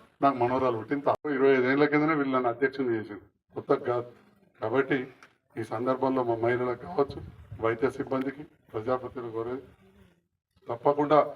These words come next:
ప్రాథమిక వైద్యం ఈ మండలంలోనే అందే విధంగా ఇక్కడ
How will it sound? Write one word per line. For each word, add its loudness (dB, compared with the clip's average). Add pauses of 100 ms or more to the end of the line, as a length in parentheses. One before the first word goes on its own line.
(340)
ప్రాథమిక 2
వైద్యం 2 (500)
ఈ 6
మండలంలోనే 6
అందే 6
విధంగా 4
ఇక్కడ -8